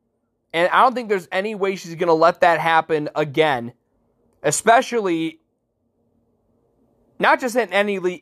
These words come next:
not just in a league game, but in a league game where a big individual performance could be the difference between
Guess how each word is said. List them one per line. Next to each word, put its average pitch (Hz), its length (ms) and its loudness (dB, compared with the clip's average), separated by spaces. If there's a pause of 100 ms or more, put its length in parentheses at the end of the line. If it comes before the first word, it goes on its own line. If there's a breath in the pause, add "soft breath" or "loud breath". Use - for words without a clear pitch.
(120)
not 254 260 0
just 233 140 -4
in 214 120 0
a 185 40 0
league 165 260 -6
game, 127 340 -4 (600)
but 190 220 2
in 185 140 -2
a 180 40 0
league 180 360 -8
game 190 480 -4
where 160 460 4 (640)
a 175 120 -4
big 190 400 0
individual 202 680 0
performance 180 800 0 (1300)
could 226 200 2
be 226 100 -2
the 190 140 -4
difference 185 320 0
between 180 420 -4